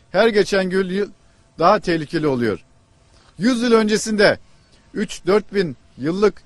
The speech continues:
gemi geçiş sayısı bugün kırk binin üzerine çıktı. Boğaz'da ortalama bekleme süresi her gemi için yaklaşık on dört buçuk saattir. Bu süre bazen gemi trafiğine ve hava şartlarına, bazen de kaza veya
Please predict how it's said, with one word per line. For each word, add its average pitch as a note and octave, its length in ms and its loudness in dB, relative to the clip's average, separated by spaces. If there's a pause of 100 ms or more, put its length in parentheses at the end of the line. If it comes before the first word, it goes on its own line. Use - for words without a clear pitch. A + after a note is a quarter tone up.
gemi G3 240 0
geçiş F#3+ 240 -2
sayısı E3+ 440 -4
bugün F3+ 320 -6
kırk G#3+ 260 -6
binin E3+ 160 -4
üzerine D#3 360 -2
çıktı. A#2 400 -8 (1040)
Boğaz'da F#3+ 380 4
ortalama A3+ 520 2
bekleme G#3+ 400 2
süresi G3 500 -2 (540)
her G#3 180 0
gemi G3+ 300 0
için F#3 200 -6
yaklaşık F3+ 520 -2 (160)
on G3 260 -2
dört F3 200 -2
buçuk D3 240 -12
saattir. C#3+ 600 -4 (800)
Bu A#3 120 0
süre G#3 360 0 (320)
bazen F#3 480 0
gemi F#3 240 -2
trafiğine D#3+ 600 -4 (320)
ve C#3+ 60 -2
hava E3+ 300 0
şartlarına, D#3 720 -2
bazen E3 460 0
de A#2+ 140 0 (300)
kaza E3+ 420 0
veya D3 240 -2